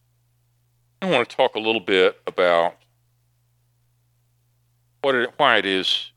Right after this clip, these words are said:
we need our shepherds so badly. And then I wanna shift, and I wanna talk a little bit about what a whole bunch of ministers are doing to maintain their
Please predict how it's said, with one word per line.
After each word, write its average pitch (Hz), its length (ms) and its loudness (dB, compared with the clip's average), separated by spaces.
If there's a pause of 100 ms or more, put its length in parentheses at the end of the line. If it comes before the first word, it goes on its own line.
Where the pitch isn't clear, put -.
we 101 120 -2
need 95 220 2
our 85 140 2
shepherds - 560 -2
so - 140 -2
badly. - 480 -4 (1800)
And 107 160 -6
then 120 160 2
I 123 100 0
wanna 107 200 0
shift, - 720 0 (1160)
and 107 140 -4
I 110 80 -4
wanna 101 120 -4
talk - 300 -4
a 135 40 -12
little 139 200 0
bit 107 500 2
about 95 540 2
what 104 180 0
a 90 60 -2
whole 151 240 2
bunch 135 280 -4
of 104 80 -10
ministers 101 680 -4
are 85 160 -4 (140)
doing 82 460 -2 (840)
to 92 120 -14
maintain 90 580 -4
their 85 160 -6